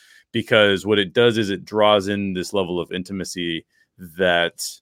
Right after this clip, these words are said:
you're capable of doing with nonfiction, but it's not, not to the extent of just facts on a page,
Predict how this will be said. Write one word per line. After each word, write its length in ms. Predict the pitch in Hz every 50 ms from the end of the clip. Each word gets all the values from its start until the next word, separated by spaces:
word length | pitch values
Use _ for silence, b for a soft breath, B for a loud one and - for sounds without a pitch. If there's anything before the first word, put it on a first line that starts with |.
| _ _ -
you're 240 | 117 107 92 95 87
capable 520 | - - - 123 117 117 107 104 104 98
of 140 | 90 82 -
doing 280 | - 92 90 95 104
with 140 | 110 110 - -
nonfiction, 680 | 113 113 113 110 - - 120 - - 139 143 147 139 - b b b b b b b _
but 460 | - 117 107 101 98 92 92 - - - _ _ _ _ _ _ - - _ _ _ -
it's 180 | - 123 - -
not, 440 | 120 113 113 113 110 107 117 - _ _ _ _ _ _ _ _ _ _ _ _ _ _ _ _ _ _ _ _ _ _ _ -
not 300 | 113 120 120 120 123 101
to 80 | 107
the 120 | 104 113 107
extent 480 | 92 - - - - - 113 107 92
of 140 | 107 98 87
just 280 | 82 - 98 87 - -
facts 400 | - - 104 95 90 - - -
on 120 | 107 95
a 60 | 85
page, 540 | - - - 92 82 78 - - - - -